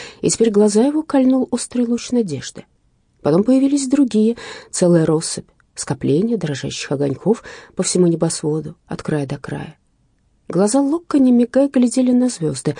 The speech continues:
а нюх ловил запах гиен и убедил его, что поблизости их нет. Он перелез через скалы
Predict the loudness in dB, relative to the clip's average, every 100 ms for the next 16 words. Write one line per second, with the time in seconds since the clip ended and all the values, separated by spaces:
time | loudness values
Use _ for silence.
0 | -10 -16 -2 4 4 4 2 2 4 2
1 | 2 -2 -2 -4 0 0 0 -4 -8 _
2 | _ _ _ -6 -4 -2 0 0 0 -2
3 | -2 -4 _ -2 0 0 -2 -6 -8 -6
4 | -8 -8 -10 -12 _ _ _ _ _ _
5 | _ -2 -2 4 4 4 0 0 0 0
6 | 0 0 0